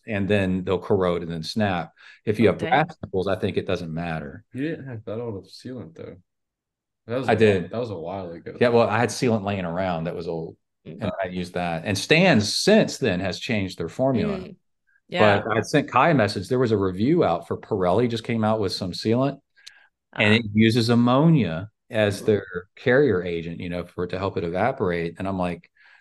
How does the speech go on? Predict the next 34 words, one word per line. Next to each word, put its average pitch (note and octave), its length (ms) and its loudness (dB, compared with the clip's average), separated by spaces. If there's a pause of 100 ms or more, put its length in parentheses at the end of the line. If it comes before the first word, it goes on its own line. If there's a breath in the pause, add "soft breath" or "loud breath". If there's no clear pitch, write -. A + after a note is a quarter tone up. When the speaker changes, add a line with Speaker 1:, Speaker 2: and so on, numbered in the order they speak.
(100)
Speaker 1:
they're B2 100 4
Speaker 2:
Mm-hmm. - 100 -6
Speaker 1:
counting D3+ 340 2
on A2+ 120 2
the - 100 -14
fact G2+ 220 2
that F#2+ 160 -4
you A2+ 100 2
don't, G#2 300 -2 (200)
that G#2+ 140 -6
you're A2 80 0
using F#2+ 300 -2
brass G2+ 340 2
nipples G#2 320 0
or E2 100 -4
carbon F#2 460 0
spokes F2 400 -4
or D2+ 60 -12
something. E2 300 -8
I E2 120 -2
don't C3+ 120 -2
Speaker 2:
Mm-hmm. G3+ 280 -6 (160)
Yeah. F3+ 360 -4 (600)
Well, C4+ 160 2
Speaker 1:
And G#2+ 280 2
Speaker 2:
this F4 160 2
Speaker 1:
also B2+ 280 6
it G2+ 100 0 (200)
stains G2 580 0 (160)
the G#2 100 2
yellow G2+ 420 2
in F2 80 -4
Speaker 2:
Yeah. A#2+ 220 -4
Speaker 1:
there, G2 140 -8